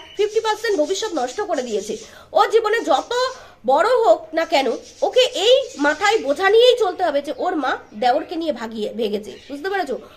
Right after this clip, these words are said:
ওর ভালো বাবাকে, আহ, কষ্ট দিয়েছে। ভাবো ওই বাবাটার কি অবস্থা। আমি ওনাকে দেখিও নি, ওনাকে আমি চিনিও না, কিন্তু আমি শুধু একটা মাতৃত্বের দিক থেকে বলতে পারি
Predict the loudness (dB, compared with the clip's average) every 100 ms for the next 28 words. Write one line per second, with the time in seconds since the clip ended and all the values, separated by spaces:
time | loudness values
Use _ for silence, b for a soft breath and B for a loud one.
0 | -6 -6 -4 0 2 2 -2 -2 -4 -6
1 | -14 -4 0 0 0 0 -2 -2 -8 -2
2 | -2 -4 -10 -14 B B B B -2 2
3 | 4 4 4 2 2 -2 0 0 0 0
4 | -2 2 2 2 0 2 2 2 -2 0
5 | 2 4 4 0 -4 -6 -4 0 -2 -2
6 | -4 -2 0 0 -2 -10 0 0 0 -4
7 | -14 -14 -2 4 4 4 0 -2 0 0
8 | 0 -2 -4 0 0 0 -2 -4 -4 -4
9 | -6 -4 -4 -4 -2 -2 -4